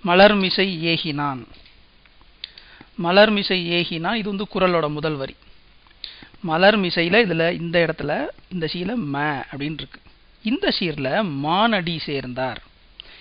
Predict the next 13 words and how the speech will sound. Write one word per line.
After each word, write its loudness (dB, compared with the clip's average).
இங்க -4
ம, 2
இங்க -6
மா. 0
இது -2
ஒரு -2
சீர், -4
இது -2
ஒரு -6
சீர். -10
தமிழ்த்தாய் 6
வாழ்த்து 2
எடுத்துப்போம். -12